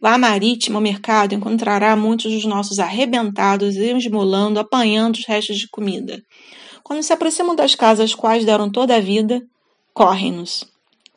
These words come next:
"Que foi fazer lá?" "Trabalhou? Pagaram-no? Rua!" Toda a fraternidade universal se cifra neste horror. Do alto caíram cinco sacas de café mal presas à corrente.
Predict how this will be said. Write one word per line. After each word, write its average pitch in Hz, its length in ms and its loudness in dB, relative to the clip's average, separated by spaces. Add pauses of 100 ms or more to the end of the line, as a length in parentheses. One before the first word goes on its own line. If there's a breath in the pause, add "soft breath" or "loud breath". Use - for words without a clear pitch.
(460)
"Que 330 100 0
foi 440 120 2
fazer 415 220 6
lá?" 240 320 6 (420 soft breath)
"Trabalhou? 190 600 -2 (380)
Pagaram-no? 214 640 2 (200)
Rua!" 294 580 8 (720 loud breath)
Toda 277 280 6
a 302 40 4
fraternidade 233 680 0
universal 202 720 -2 (140)
se - 220 -10
cifra 220 520 -6
neste 208 380 0
horror. 190 420 -8 (1700)
Do 233 140 0
alto 311 280 4
caíram 254 400 2
cinco 320 460 -8
sacas 208 500 -4
de 208 60 -4
café 202 380 -8
mal 202 240 -2
presas 196 400 -4
à 202 80 -4
corrente. 196 640 -4